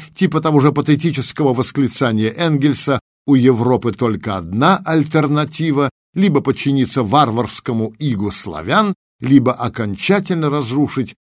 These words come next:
центр этой враждебной силы – Россию». Или цитата из работы Маркса – тайная дипломатическая история восемнадцатого столетия. Московия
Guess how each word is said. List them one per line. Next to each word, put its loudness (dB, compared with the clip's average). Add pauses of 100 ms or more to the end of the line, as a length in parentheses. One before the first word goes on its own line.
(140)
центр 0
этой -4
враждебной -4
силы – -2 (280)
Россию». -6 (380)
Или 4
цитата 0 (200)
из 4
работы 2
Маркса – 2 (280)
тайная 2
дипломатическая -2
история -2
восемнадцатого -4
столетия. -6 (460)
Московия 2